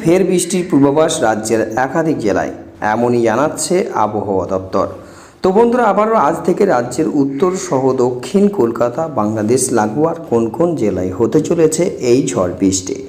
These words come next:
এ বিষয়ে হাওয়া অফিস কী জানাচ্ছে বিস্তারিত জানিয়ে দেবো ভিডিওটির মাধ্যমে। জানতে হলে ভিডিওটিকে শেষ পর্যন্ত দেখবেন, ভিডিওটি ভালো লাগলে লাইক করবেন। আর এই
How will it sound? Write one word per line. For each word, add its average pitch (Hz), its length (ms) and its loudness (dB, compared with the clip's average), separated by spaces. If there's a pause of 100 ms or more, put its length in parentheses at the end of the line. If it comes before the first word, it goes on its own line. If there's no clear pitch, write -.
(520)
এ 139 120 6
বিষয়ে 208 420 4
হাওয়া 120 360 2
অফিস 165 260 -4 (120)
কী 147 120 -4
জানাচ্ছে 113 560 -2 (160)
বিস্তারিত 117 540 -4 (160)
জানিয়ে 107 380 2
দেবো 151 180 0 (180)
ভিডিওটির 107 600 0
মাধ্যমে। 82 520 -4 (640)
জানতে 135 420 2
হলে 196 180 2 (140)
ভিডিওটিকে 135 580 2 (120)
শেষ 117 180 2 (120)
পর্যন্ত 117 360 2 (160)
দেখবেন, 107 380 4 (260)
ভিডিওটি 160 520 2 (140)
ভালো 107 200 2 (120)
লাগলে 120 260 0 (100)
লাইক 82 240 -4 (100)
করবেন। 82 320 -2 (720)
আর 113 80 2 (220)
এই 175 80 4